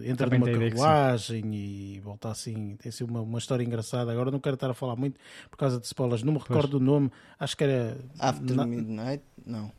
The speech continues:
Speaker 3: não é?
Speaker 1: Eh, After Midnight ou uma coisa assim. Midnight in
Speaker 3: Ou
Speaker 1: Paris,
Speaker 3: Midnight in
Speaker 1: talvez.
Speaker 3: Paris.
Speaker 1: Talvez
Speaker 3: É
Speaker 1: seja
Speaker 3: capaz
Speaker 1: isso,
Speaker 3: de ser
Speaker 1: não é?
Speaker 3: isso.
Speaker 2: É
Speaker 1: É
Speaker 2: capaz.
Speaker 1: capaz de
Speaker 3: ser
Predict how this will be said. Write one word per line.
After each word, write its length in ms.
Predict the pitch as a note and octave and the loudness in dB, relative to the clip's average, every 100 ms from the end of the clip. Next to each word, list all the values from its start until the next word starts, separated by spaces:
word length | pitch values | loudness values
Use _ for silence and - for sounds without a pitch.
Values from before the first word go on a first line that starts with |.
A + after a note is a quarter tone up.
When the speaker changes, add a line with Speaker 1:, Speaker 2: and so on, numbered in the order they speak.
| _ - | _ -10
Speaker 3:
não 240 | A#2+ A#2+ | -4 -2
é? 60 | C#3+ | 0
Speaker 1:
Eh, 380 | D#3 E3 F3+ F#3+ _ _ _ | 2 2 0 -4 _ _ _
After 320 | - - D#3+ | -4 0 2
Midnight 600 | E3 D3 D#3+ G3 G3 - | 2 2 2 2 0 0
ou 180 | D#3 D3 | 2 2
uma 140 | C#3+ | 0
coisa 160 | C#3 D3 | -2 -4
assim. 160 | - D3+ | -4 -2
Midnight 400 | D#3 D3+ D3+ D3+ | 0 2 0 0
in 40 | |
Speaker 3:
Ou 40 | B2 | 2
Speaker 1:
Paris, 240 | F3+ G#3 | 4 6
Speaker 3:
Midnight 280 | F3 C#3+ C3+ | 6 4 2
in 0 | |
Speaker 1:
talvez. 220 | C#3+ C3+ B2 | 2 4 4
Speaker 3:
Paris. 480 | B2 G#2+ G2 - - | 4 0 -2 -8 -8
Speaker 1:
Talvez 220 | D#3+ C#3 A#2 | -2 0 2
Speaker 3:
É 40 | |
Speaker 1:
seja 160 | D#3 E3 | 2 2
Speaker 3:
capaz 160 | C#3 | 2
Speaker 1:
isso, 100 | - | 2
Speaker 3:
de 60 | A#2 | 0
ser 40 | |
Speaker 1:
não 60 | G#2 | 0
é? 60 | F#2 | -2
Speaker 3:
isso. 420 | - - F#2 E2 - - - - | -6 -8 -8 -10 -16 -20 -16 -8
Speaker 2:
É 60 | |
Speaker 1:
É 40 | B2+ | -4
Speaker 2:
capaz. 140 | B2 - | -2 0
Speaker 1:
capaz 160 | E3+ | 2
de 60 | |
Speaker 3:
ser 60 | D#3+ | 2